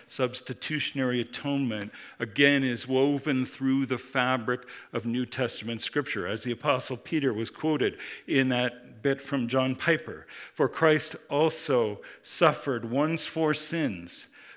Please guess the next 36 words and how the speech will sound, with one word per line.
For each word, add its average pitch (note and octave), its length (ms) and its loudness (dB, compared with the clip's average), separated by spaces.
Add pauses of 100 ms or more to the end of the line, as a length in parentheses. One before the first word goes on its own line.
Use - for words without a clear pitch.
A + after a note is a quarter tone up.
the C#3+ 120 4
righteous D3 640 4
for D#3+ 400 4
the E3 160 2
unrighteous, D#3+ 1200 0 (800)
that B2+ 160 -2
he C3 160 0
might C#3 400 0
bring D3+ 320 0
us A2+ 540 -6 (340)
to B2 100 -6
God." B2 520 -4 (440)
So - 140 0
we C#3 60 10
have C#3 100 6
the B2+ 120 -2
end D#3+ 180 4
of D3+ 40 4
the B2+ 60 4
gospel, A#2+ 480 2
that C#3 140 4
he D3 120 0
might C3 240 0
bring C3 160 0
us B2 140 -4
to B2+ 100 -2
God. C#3 380 2
We C3+ 80 0
have D3 400 0
the C#3 80 -2
means C#3 440 0
that C#3 140 2
he D3 140 -8
used. D3 480 -2
He D3+ 180 -2
suffered C#3 880 0